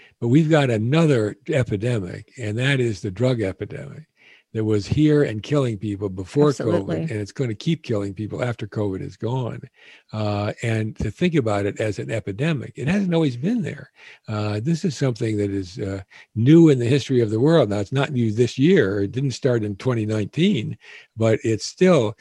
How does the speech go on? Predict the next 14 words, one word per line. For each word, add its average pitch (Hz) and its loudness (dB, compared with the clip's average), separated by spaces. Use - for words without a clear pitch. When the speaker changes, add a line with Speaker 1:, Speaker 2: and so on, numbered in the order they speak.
Speaker 1:
very 156 6
dramatic, 107 0
uh, 107 0
and 117 -2
it - -10
kills 165 2
a 98 -8
lot 120 -2
of 95 -4
people, - -4
eighty-one 131 4
thousand 135 0
last 107 -8
year. 131 -4